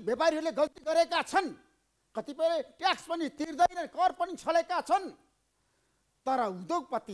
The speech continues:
व्यापारी पक्राउनुभन्दा पहिला सरकारले साँच्चीकै छानबिन गरेर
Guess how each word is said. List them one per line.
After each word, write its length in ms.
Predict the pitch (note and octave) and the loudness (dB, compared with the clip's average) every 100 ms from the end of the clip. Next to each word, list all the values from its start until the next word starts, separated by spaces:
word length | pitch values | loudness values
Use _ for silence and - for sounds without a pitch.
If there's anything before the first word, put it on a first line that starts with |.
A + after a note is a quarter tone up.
| C#3+ | -10
व्यापारी 400 | F3+ F#3+ F3+ D#3 - | -10 -6 -8 -10 -16
पक्राउनुभन्दा 680 | - D3+ D3+ D3 A2+ C3+ C#3 C#3 _ | -18 -12 -10 -10 -10 -10 -10 -10 _
पहिला 340 | - G4 F#4+ A3+ - _ _ | 0 2 2 -2 -4 _ _
सरकारले 880 | _ F3 D#3 - E3 F3+ F3+ C#3 D3+ C#3 B2 A#2 - _ _ | _ -14 -14 -14 -14 -10 -10 -10 -12 -12 -14 -20 -20 _ _
साँच्चीकै 800 | - C4+ G3 - A3 F#3+ E3+ D3+ | -8 -6 -8 -14 -12 -10 -10 -12
छानबिन 560 | E3+ G#3+ G#3 G3+ F3 | -10 -10 -10 -12 -12
गरेर 320 | D#3 C4 D4+ | -8 -6 -4